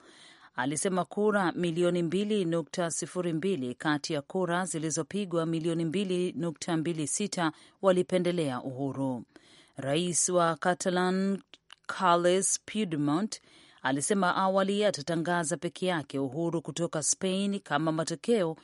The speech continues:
yanaonyesha zaidi ya asilimia hamsini ya wapiga kura wanataka kujitenga. "Tumepata haki ya kuwa na taifa ambalo litakuwa jamhuri,"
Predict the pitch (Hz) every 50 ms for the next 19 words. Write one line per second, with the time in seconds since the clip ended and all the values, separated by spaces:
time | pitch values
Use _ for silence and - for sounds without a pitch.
0 | - - - _ - - 202 208 208 202 196 202 202 202 185 156 - - 156 143
1 | 123 - 156 156 165 151 151 165 147 120 156 151 - 160 156 156 156 165 170 160
2 | 156 165 156 - - - 190 185 180 175 170 160 151 - 165 151 151 143 - -
3 | 196 196 180 175 170 165 165 160 160 147 - - 139 123 - - 120 - 143 127
4 | 135 127 - - 143 131 127 120 135 139 131 123 117 - _ _ _ - - -
5 | - - - - - - - - 220 214 214 202 - 220 214 - 196 170 180 185
6 | 180 180 - - 202 196 196 202 208 170 123 - - - 180 170 165 160 160 165
7 | 160 - - 170 175 185 175 - 185 - 156 165 151 160 170 170 165 175 170 165
8 | 151 170 175 - 170 156 - - 180 165 156 151 165 156 156 151 156 175 156 139
9 | 127 127 123 123